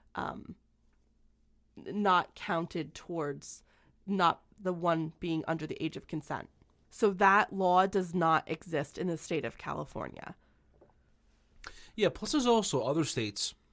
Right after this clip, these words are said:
Speaker 2: that, um, the parent can sign or, or something, right?
Speaker 1: Um,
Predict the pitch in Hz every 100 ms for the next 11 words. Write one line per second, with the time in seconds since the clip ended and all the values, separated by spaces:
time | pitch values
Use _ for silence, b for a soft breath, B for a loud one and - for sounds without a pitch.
0 | _ _ _ _ _ _ - 120 123 117
1 | 113 110 104 98 98 92 _ _ - -
2 | 170 151 113 - 117 - 165 127 101 98
3 | - 117 107 - 107 101 104 127 156 _
4 | _ _ _ 214 208 202 208